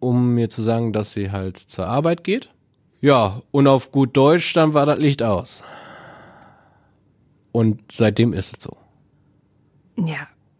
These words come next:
Speaker 2: unvorstellbar. Also wirklich von meiner Seite aus komplett unvorstellbar und auch irgendwie total beängstigend, dass es einfach so passieren kann. Aber was, wie ging's dann weiter? Ich mein,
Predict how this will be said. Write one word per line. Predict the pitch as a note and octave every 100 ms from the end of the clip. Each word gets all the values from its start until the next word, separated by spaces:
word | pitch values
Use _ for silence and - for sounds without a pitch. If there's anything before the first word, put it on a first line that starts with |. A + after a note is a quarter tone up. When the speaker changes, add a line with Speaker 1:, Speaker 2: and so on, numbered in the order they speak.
| _ _ _ _ _
Speaker 2:
unvorstellbar. | C4 D4+ D#4+ - B3 A#3 - F#3 F#3+ D#3 -
Also | E3+ E3
wirklich | F3+ F3+ -
von | F3+
meiner | F3+ G3
Seite | F3+ F#3 -
aus | D#3+ -
komplett | - F#3 G3 G3 -
unvorstellbar | G3+ G3+ F#3+ F3 G3 F#3
und | -
auch | F#3+ F#3 - - - - _
irgendwie | - G#3+ G3 F#3+
total | F#3+ - G3 G#3 A3
beängstigend, | F#3 G3 A3+ - E3 D#3+
dass | E3+ G#3
es | C#3+
einfach | E3+ E3+
so | D#3+ E3
passieren | E3 - E3+ G3+
kann. | - A#3 A#3+
Aber | - G3 F#3
was, | G3+ - -
wie | G3
ging's | G#3 G#3
dann | G3+ F3+
weiter? | D3 C#3 C3+
Ich | C#3+
mein, | D#3+ E3